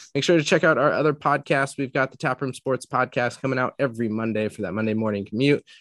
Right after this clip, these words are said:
We review some great beers. We talk the week in sports. We've got T S P Wagers, which comes out, <clears throat> uh, once a week, usually on that, uh, kind of Thursday, Friday area, um, where we discuss two games, usually hockey and, uh, and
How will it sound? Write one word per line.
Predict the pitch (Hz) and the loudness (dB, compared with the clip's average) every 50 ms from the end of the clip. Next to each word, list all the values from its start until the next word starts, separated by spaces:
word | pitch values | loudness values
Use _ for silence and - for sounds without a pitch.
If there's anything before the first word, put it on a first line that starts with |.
| _ _ - | _ _ -4
We | 107 | -4
review | 107 101 101 123 135 135 | -4 -2 0 0 2 2
some | - - 123 | 2 0 -4
great | 110 - 123 120 110 101 - | -2 0 0 0 0 0 2
beers. | 160 165 165 165 156 151 - | 4 4 6 4 4 2 -2
We | - | -8
talk | - - 131 113 120 - | -8 -4 -4 -4 -2 -2
the | 117 | -2
week | 107 117 117 107 - | 0 0 0 -2 -2
in | 110 101 | -6 -6
sports. | - - - 151 165 156 156 151 - - - - - - - _ _ | -6 -2 2 6 6 6 6 4 -2 -10 -12 -16 -20 -20 -20 _ _
We've | 139 131 | -2 0
got | 127 139 113 - - | 0 0 0 -2 -2
T | - 175 165 | 0 2 2
S | 151 131 - | 2 2 0
P | - - 143 135 | -2 -2 -2 -2
Wagers, | 123 127 156 165 156 147 160 156 135 - | 0 2 2 2 2 0 0 -2 -2 -4
which | - 113 - - | -8 -12 -12 -8
comes | - 139 117 117 - | -6 -4 -4 -4 -2
out, | - - 123 123 120 - - _ _ | 0 0 2 0 0 -2 -8 _ _
<clears throat> | - - - - - _ _ - - | -8 -8 -8 -14 -20 _ _ -2 0
uh, | 131 127 127 123 120 120 117 | 2 4 4 4 4 4 4
once | 120 135 131 123 - | 2 2 0 0 0
a | 135 | -4
week, | 120 127 156 156 151 147 - - - | 0 2 4 4 4 2 -2 -6 -4
usually | 135 135 123 127 135 131 127 | -4 -4 0 0 0 0 2
on | 123 120 120 120 120 | 0 0 0 -2 -2
that, | 120 117 117 120 110 - - | -2 -2 -4 -4 -6 -2 -2
uh, | 135 120 117 120 123 117 117 120 - | 0 2 2 2 0 0 -2 -2 -4
kind | - 185 165 | -2 -2 -2
of | 147 - | -2 0
Thursday, | - 147 151 139 - - 131 | 2 2 2 2 2 0 0
Friday | 120 - - 151 151 147 151 131 | 0 0 0 0 0 2 0 0
area, | 131 143 147 147 147 147 143 135 - _ _ _ _ _ _ | 0 0 0 2 2 0 0 -2 -6 _ _ _ _ _ _
um, | 123 131 127 127 | -4 -2 -2 0
where | 131 131 131 | 0 0 0
we | 120 143 147 | 0 0 -2
discuss | 139 135 147 139 - - - 131 131 - - | 0 0 -2 -2 -2 -2 -2 -2 -2 -4 -6
two | - - - 143 131 | -8 -4 -2 -2 -2
games, | 123 - 123 123 127 123 123 - - | 0 0 0 2 2 0 -2 -4 -6
usually | 127 120 123 123 113 113 | -6 -4 -2 -2 -2 0
hockey | 113 110 110 117 113 - 120 117 104 - - 110 113 | 0 0 -2 -2 -2 -2 -4 -2 -4 -4 -4 -6 -4
and, | 110 113 110 110 104 - - | -4 -2 -2 -4 -2 -2 -2
uh, | 107 107 104 101 101 101 101 87 - | 0 0 0 0 -2 -2 -4 -4 -4
and | - 117 113 107 107 110 101 | -4 -4 -4 -4 -4 -6 -6